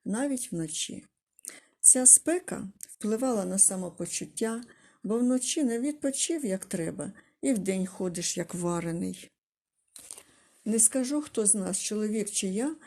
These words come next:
пригадали, що на горищі є двомісна туристична палатка.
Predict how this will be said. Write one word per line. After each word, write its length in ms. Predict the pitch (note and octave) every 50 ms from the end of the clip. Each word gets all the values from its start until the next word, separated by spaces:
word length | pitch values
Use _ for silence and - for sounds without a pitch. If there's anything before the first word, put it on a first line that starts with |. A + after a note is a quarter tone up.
| - _ _ _
пригадали, 720 | - B3+ B3 C4+ C#4 D4 C4 G3+ G3 E3+ E3 E3 F3+ F#3
що 200 | F3+ - - G3+
на 140 | F#3+ F3+ F3+
горищі 540 | G3+ G3+ G3 A#3 C#4+ F#4 - - - - G#3
є 200 | F#3 F#3+ A3 A#3
двомісна 800 | G3+ F#3 A3 F#3 F#3 G3 G3 F#3+ - - - A#3 B3 C#4 D#4+ D4+ - - - _ _ _ -
туристична 680 | - G#3 G3 F#3+ - - - B3+ D4 - - - A#3+ A3+
палатка. 720 | A3+ - A#3 G#3 F3+ - - - - - - - G3+